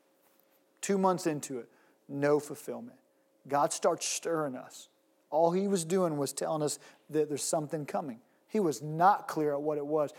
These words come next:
So much so that we started counseling with Pastor and Sister Carson, like, "Guys, I don't know if we're gonna be leaving. I don't know what's gonna happen. I just need you to pray with us because God's stirring us. There's an unsettledness. I'm here where I thought I wanted to be.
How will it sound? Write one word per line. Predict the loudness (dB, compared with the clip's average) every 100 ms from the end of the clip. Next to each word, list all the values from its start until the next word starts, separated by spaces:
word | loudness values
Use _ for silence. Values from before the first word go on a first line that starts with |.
| -14
So | 6 6 8
much | 8 6
so | 4
that | 4
we | 4
started | 2 4 4 6
counseling | 6 6 4 0
with | -2
Pastor | 0 0 0 -2
and |
Sister | -2 -4 -6
Carson, | 4 6 6 0
like, | -2 4
"Guys, | 4 4 0 -16 -10 -2
I |
don't | 2
know | 4
if | 2 2
we're |
gonna | -2 -2
be | -6
leaving. | -4 -2 0 0 -2 -4 -6
I |
don't | -6 -4
know |
what's | -2 -2 -2
gonna | -4 -4
happen. | 0 0 0 -2 -4
I | -4
just | -4 -4
need | -4 -4
you | -2
to | -4
pray | -4 -2 0
with | 0 0
us | 0 0 -2 -12 _ _ _ -12
because | -4 -2 -2
God's | 0 0 0
stirring | -4 -6 -2 -2 -4
us. | -8 -8
There's | -6 -6
an | -6 -4
unsettledness. | -2 0 -2 -2 2 2 2 -4 -8 -10 _ -14 -2
I'm | 0
here | 2 4 6 6
where | 8 8
I | 6
thought | 6 6 8 6
I | 6
wanted | 6 4 2
to |
be. | 4 2 2